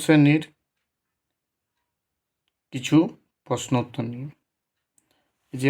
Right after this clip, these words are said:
আপনারা দেখছেন ছক দুটিতে কি লেখা আছে দেখি। এই যে ওপর থেকে কোনো দুটো নিয়ে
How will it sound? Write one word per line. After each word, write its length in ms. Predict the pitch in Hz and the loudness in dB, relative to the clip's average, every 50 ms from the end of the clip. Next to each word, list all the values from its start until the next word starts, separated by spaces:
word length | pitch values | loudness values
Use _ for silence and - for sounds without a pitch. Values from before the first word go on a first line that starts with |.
| 135 | -2
আপনারা 260 | 135 - 151 147 151 143 139 | 0 2 2 4 4 4 4
দেখছেন 300 | 139 135 - - 147 147 156 156 175 - _ _ _ _ _ _ _ _ _ _ _ _ - - | 2 2 0 0 0 0 0 -2 -4 -10 _ _ _ _ _ _ _ _ _ _ _ _ -6 0
ছক 160 | - 147 160 160 143 | 2 4 4 4 2
দুটিতে 320 | 151 147 147 147 143 - 147 143 - | 0 -2 -2 -4 -4 -4 -6 -4 -2
কি 100 | - 156 151 143 | 0 4 6 6
লেখা 240 | 143 143 - 143 143 147 143 | 6 6 6 6 6 6 6
আছে 180 | 139 - 156 160 - - - _ _ _ _ _ _ 135 117 120 | 4 0 -2 -4 -4 -6 -14 _ _ _ _ _ _ -8 -4 -4
দেখি। 300 | 123 127 - - - 117 113 117 - _ _ _ _ _ _ _ - - - - _ _ _ _ _ _ _ _ _ _ _ - 131 | -2 -4 -4 -6 -8 -8 -10 -12 -16 _ _ _ _ _ _ _ -20 -20 -20 -20 _ _ _ _ _ _ _ _ _ _ _ -10 -4
এই 60 | 131 139 | 0 2
যে 100 | 147 151 160 156 - _ - 131 | 2 2 2 0 -4 _ -6 -6
ওপর 220 | 131 135 - 170 175 175 - - | -2 2 4 4 4 4 4 4
থেকে 260 | 170 165 170 - 180 175 175 - | 4 4 2 0 0 0 2 4
কোনো 180 | 147 151 156 160 156 143 | 4 6 6 6 4 4
দুটো 260 | 151 151 151 - 165 165 160 156 151 | 2 2 4 6 6 8 8 8 8
নিয়ে 240 | 151 156 156 156 | 8 8 8 8